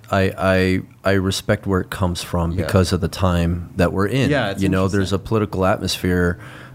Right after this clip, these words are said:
Speaker 1: uh, where everything, um,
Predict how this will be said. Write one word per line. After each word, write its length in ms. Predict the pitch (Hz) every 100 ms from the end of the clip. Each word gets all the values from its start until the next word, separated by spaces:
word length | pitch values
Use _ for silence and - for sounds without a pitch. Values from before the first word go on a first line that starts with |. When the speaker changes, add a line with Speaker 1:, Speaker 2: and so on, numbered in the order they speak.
| -
Speaker 1:
uh, 500 | 90 87 85 82 82
where 580 | - 95 90 87 87 90
everything, 760 | 92 92 98 - 90 85 85 82
um, 520 | 80 80 80 80 78